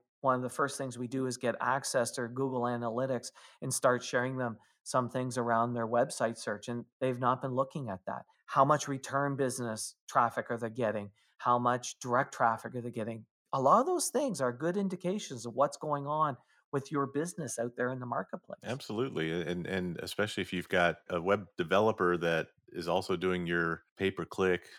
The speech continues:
Speaker 2: and, and, and that kind of marketing, uh, they're not, they're not gonna share that kind of stuff with you, right? If, if they do, it's, they're not gonna put it in the right context.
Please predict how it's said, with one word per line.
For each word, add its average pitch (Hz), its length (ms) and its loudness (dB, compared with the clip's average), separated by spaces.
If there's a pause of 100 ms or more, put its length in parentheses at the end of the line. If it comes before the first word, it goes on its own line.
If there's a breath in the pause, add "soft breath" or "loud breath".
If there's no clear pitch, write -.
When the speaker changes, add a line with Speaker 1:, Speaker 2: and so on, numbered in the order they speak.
(300)
Speaker 2:
and, 78 220 -10
and, 78 300 -8 (120)
and 80 200 -10
that 92 180 -4
kind 90 140 -4
of 78 80 -6
marketing, 87 500 -2 (540 soft breath)
uh, 262 80 -4
they're 269 120 -2
not, 117 200 -2 (100)
they're 120 100 -4
not 87 140 -6
gonna - 160 -12
share - 220 -8
that - 160 -8
kind - 120 -12
of 113 60 -14
stuff - 260 -12
with - 140 -14
you, 165 200 -6 (200)
right? 101 260 2
If, 123 140 2
if 127 180 4
they 104 140 4
do, 107 460 4
it's, 90 140 2
they're 90 180 -2
not 92 160 -2
gonna 87 160 -6
put 92 180 -2
it 85 100 -4
in 85 120 -6
the 78 80 -6
right 78 200 -6
context. - 720 -8